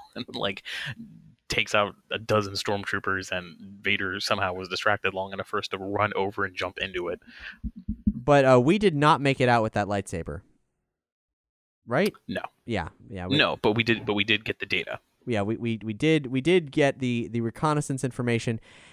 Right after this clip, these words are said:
Speaker 2: and what we were told by a, um, a person at Void was that, uh, that the intention is for this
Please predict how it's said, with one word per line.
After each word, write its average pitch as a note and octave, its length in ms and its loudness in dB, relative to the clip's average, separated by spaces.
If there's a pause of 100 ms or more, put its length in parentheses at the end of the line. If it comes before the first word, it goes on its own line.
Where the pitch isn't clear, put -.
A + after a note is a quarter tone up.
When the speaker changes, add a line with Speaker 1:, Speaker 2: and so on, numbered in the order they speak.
(160)
Speaker 2:
and C3+ 360 2
what D#3 140 6
we G3 100 2
were E3+ 100 6
told E3+ 400 2
by B2 380 6
a, A2+ 420 2 (440)
um, G#2 500 0 (1200)
a G#2 280 0 (280)
person C#3+ 300 2
at A2 80 -2
Void A#2+ 460 4
was G#2 500 2 (320)
that, A2 420 0
uh, G2+ 340 2 (140)
that A#2 520 2 (420)
the C3 180 0
intention A#2 840 2 (420)
is B2+ 480 4
for B2+ 400 4
this C3 400 2